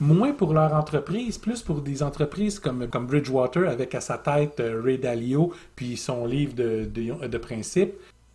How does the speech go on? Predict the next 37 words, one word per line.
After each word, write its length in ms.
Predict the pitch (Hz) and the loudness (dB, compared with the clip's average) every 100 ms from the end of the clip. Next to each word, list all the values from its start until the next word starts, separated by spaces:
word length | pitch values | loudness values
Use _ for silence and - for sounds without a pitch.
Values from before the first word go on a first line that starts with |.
| - | 0
C'est 140 | 160 | 6
des 160 | 160 156 | 6 8
environnements 460 | 151 151 147 185 | 6 6 4 4
de 40 | 190 | 2
travail 360 | - 131 151 | 0 2 2
hyper 320 | 131 147 143 143 | 0 0 0 0
intenses 540 | 123 135 139 123 - | -4 -4 -4 -4 -6
que 80 | 127 | -4
Decurion 560 | 143 - 147 131 180 | -4 -4 -4 0 0
était 200 | 180 - | 0 -4
pas. 240 | - 123 - - _ _ - | -8 -10 -12 -20 _ _ -8
Donc 180 | 113 110 | -8 -2
à 60 | 131 | -2
discuter 400 | 160 - - 226 | -2 -6 0 2
avec 240 | 165 - | 2 0
lui, 260 | 151 226 - _ _ | 2 2 2 _ _
je 140 | - | -6
me 80 | 127 | -4
suis 180 | 131 160 | 0 0
rendu 220 | 175 165 | 0 -2
compte 260 | - 254 - | -2 -2 0
qu'il 140 | 143 | 0
y 60 | 139 | 2
a 80 | - - - - | 0 -2 -12 0
une 140 | 151 | 0
façon 640 | - 165 147 - 208 240 - - - - | 2 -2 0 2 2 0 -8 -20 -20 -20
plus, 340 | - 170 196 208 | -2 2 4 4
on 80 | 123 | 2
va 120 | 127 | 0
dire, 260 | 135 175 170 - - | 4 2 2 -8 -14
douce 640 | 120 139 226 - - - _ - - | 2 4 4 2 -8 -14 _ -8 2
et 240 | 151 147 | 6 6
civilisée, 800 | - - 151 160 151 139 208 - - - - | 2 2 6 6 6 4 2 2 -14 -20 -20
<laughs> 340 | - - - 170 | -20 -10 -4 4
non 120 | 196 | 4
pas 140 | - | 6
civilisée, 600 | 220 208 160 160 147 160 | 2 4 4 2 2 0